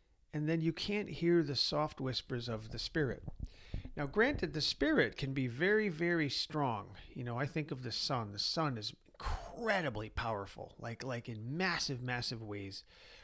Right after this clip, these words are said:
way beyond our comprehension, right? But yet, you know, if you look at it, and it gives you a nice glow on your skin, and it grows plants and trees, it's very gentle. Well, the spirit's the same way. The spirit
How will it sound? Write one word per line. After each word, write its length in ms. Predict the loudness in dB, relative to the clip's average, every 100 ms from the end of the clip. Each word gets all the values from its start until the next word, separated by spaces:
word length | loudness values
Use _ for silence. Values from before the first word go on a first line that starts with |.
| -12
way 320 | -4 0 2
beyond 380 | 4 4 4 2
our 140 | 0 0
comprehension, 800 | -4 -6 -6 -6 -6 -8 -10 -10
right? 260 | -8 -8 -10 -16 -20 -16 -4
But 200 | -4 -2
yet, 280 | -4 -4 -8 _ _ _ _ _ _ _
you 100 | -2
know, 100 | -2
if 120 | -2
you 60 | 0
look 240 | 0 0
at 140 | 0 -2
it, 60 |
and 100 | -4
it 60 | -6
gives 200 | -4 -2
you 100 | -2
a 40 |
nice 360 | -2 -2 -2 -4 -6
glow 300 | -2 2 4
on 120 | 4 2
your 120 | 2
skin, 580 | 0 0 0 2 2 -2
and 100 | -6
it 120 | -8
grows 400 | -4 -2 -2 -4
plants 400 | -6 -6 -6 -6
and 80 | -6
trees, 340 | -4 -4 -4
it's 120 | -6
very 180 | -8 -8
gentle. 460 | -4 -4 -2 -4 -8 -14 -20 -20 -20 -18 -2
Well, 160 | 0
the 120 | 2
spirit's 480 | 0 4 6 6 2
the 80 | -2
same 300 | -2 0 -2
way. 280 | -2 -4 -4
The 60 | -6
spirit 560 | -2 2 6 4 2